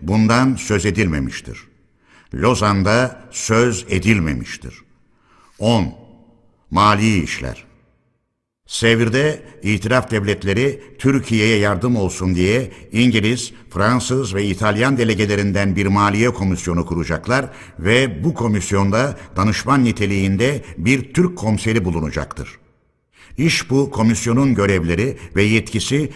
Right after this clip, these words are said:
aşağıdaki gibi olacaktır. A. Türkiye'nin gelirlerini korumak ve arttırmak için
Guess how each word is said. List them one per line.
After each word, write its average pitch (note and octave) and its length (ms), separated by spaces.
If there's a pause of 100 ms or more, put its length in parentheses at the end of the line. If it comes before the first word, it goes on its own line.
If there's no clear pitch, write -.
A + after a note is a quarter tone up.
(100)
aşağıdaki A2+ 640
gibi F2 380
olacaktır. D2+ 580 (680)
A. G#2 280 (500)
Türkiye'nin B2 640
gelirlerini G#2 600
korumak G2 680
ve G#2 100
arttırmak A2 560
için A#2 340